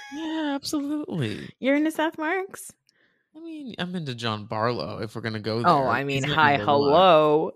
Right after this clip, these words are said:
Speaker 2: the most
Speaker 1: but
Speaker 2: sensible person on this podca-, on this podcast, on this show.
Speaker 1: Did you, did you see the,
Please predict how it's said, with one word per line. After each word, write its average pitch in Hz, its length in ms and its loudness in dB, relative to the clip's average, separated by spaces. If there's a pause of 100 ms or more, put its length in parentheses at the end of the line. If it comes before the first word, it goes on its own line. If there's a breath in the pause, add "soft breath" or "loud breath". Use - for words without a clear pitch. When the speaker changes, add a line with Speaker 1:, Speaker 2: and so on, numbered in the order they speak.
Speaker 2:
the 190 160 2
most 180 180 2
Speaker 1:
but 180 60 -4
Speaker 2:
sensible 180 480 -2
person 151 380 -6
on 139 120 -4
this 139 140 -8
podca-, - 400 -8
on 147 160 -2
this 131 260 -10 (140)
podcast, - 380 -18
on 147 120 -8
this 139 140 -8
show. 110 380 -8 (120)
Speaker 1:
Did 160 160 -2
you, 330 240 -8 (180)
did 147 160 -6
you 277 120 -8
see 190 500 -8
the, 110 640 -6